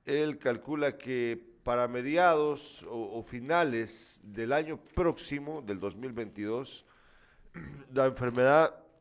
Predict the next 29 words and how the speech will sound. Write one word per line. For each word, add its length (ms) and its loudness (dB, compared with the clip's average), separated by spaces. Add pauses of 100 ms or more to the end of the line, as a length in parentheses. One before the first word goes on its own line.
(120)
va 320 6
a 60 4
ser 360 -2
menos 540 -6
letal 600 2 (600)
que 300 -2
la 440 0
influenza, 920 -8 (800)
que 160 -10
la, 540 -6
que 160 -10
esta 240 -8
gripe 400 -8
que 120 -12
mata 460 -8 (460)
a 100 -20
cierta 300 -10
cantidad 380 -4
de 60 -2
gente 280 -10
cada 280 2
año, 300 -2
en, 280 -12
sobre 280 -8
todo 260 -4
en 60 -4
los 120 -10
países 440 -4
de, 240 -8